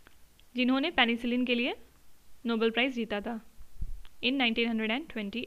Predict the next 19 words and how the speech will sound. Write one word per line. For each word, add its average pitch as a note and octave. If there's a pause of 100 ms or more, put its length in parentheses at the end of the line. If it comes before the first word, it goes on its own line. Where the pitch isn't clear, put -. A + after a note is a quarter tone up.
एट, G3+ (540)
राइट? F4 (680)
नोबेल D4+
प्राइज E4
ट्वेंटी E4
ट्वेंटी D4+
की D#4
बात C#4+
करें, D4 (920)
दो B3+
क्वेश्चन C4+
मैं C#4
आपको C4+
यहाँ B3+
हमेशा A#3+
बताती B3
हूँ। F4
सबसे C4
पहले B3